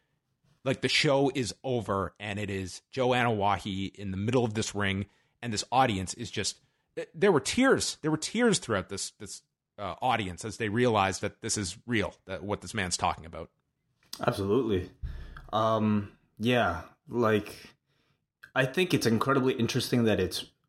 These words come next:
Speaker 2: the character of Roman Reigns who has to deliver this really unfortunate news, 'cause, I mean, uh,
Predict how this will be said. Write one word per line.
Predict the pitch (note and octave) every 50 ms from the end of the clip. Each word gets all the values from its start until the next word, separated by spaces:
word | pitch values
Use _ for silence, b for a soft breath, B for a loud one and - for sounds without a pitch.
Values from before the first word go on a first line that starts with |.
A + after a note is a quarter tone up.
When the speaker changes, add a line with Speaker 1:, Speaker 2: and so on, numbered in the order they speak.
| _ _ _ -
Speaker 2:
the | A2 G2+ G#2+ G#2
character | - - - - G#2 G#2 A2 G#2 - - A2+ G#2
of | F#2 G2
Roman | A2 G#2+ G#2+ G#2 A2 A2 G#2
Reigns | G2+ G#2 G#2 G#2+ A2+ A2+ G#2+ - - b b b b b b b
who | b - A2+
has | G2+ G2+ G#2 G2 -
to | - A#2
deliver | F#2+ A2 G2+ G2 G2 F#2+ G#2 G2+
this | F#2+ F#2 - -
really | G#2 G2 G2+ G2
unfortunate | F#2 F2+ - - F2 E2 - - F#2 F2+ C#2+
news, | F#2 G#2+ A2+ A#2 A2 G2+ G#2
'cause, | - - G2+ F#2+ F#2 F#2
I | F#2+ F#2+
mean, | G2+ G2 G2 F#2+ F#2+ F#2+ F2+ - b b b b b b b b b b b b b _ - -
uh, | - A2 G#2+ G#2 G#2 G2+ G2 G2 F#2+